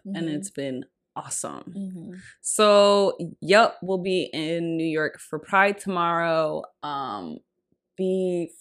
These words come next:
Speaker 1: first, or it was the second weekend of Pride. I don't know, but we started off our Pride month with a good old Philly
Speaker 2: Mm-hmm.
Speaker 1: Pride, which if any of you guys are from Philly or South Jersey, you know Philly get lit.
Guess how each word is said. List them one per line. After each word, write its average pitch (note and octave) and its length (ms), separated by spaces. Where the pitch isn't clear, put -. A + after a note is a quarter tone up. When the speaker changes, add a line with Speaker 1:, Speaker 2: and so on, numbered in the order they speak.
Speaker 1:
first, G#3 520
or F3 160
it E3 40
was D#3 120
the D3+ 80
second D#3 300
weekend A#2+ 540
of - 140
Pride. C#3+ 300
I B3 140
don't G#3+ 100
know, F#3 160
but G3 400
we A3 120
started D4+ 420
off A3+ 260
our G3+ 140
Pride F#3 340
month F3 440
with D#3+ 260
a E3+ 140
good E3+ 260
old E3 380
Philly D#3+ 880
Speaker 2:
Mm-hmm. F#3 320
Speaker 1:
Pride, D3+ 560
which - 520
if D#3 160
any D#3+ 180
of D3+ 40
you D#3 80
guys C#3+ 280
are D3+ 80
from D3+ 260
Philly D3 400
or - 400
South D3 340
Jersey, D3 680
you G#3 100
know B4+ 140
Philly F4 240
get G3 220
lit. G3+ 400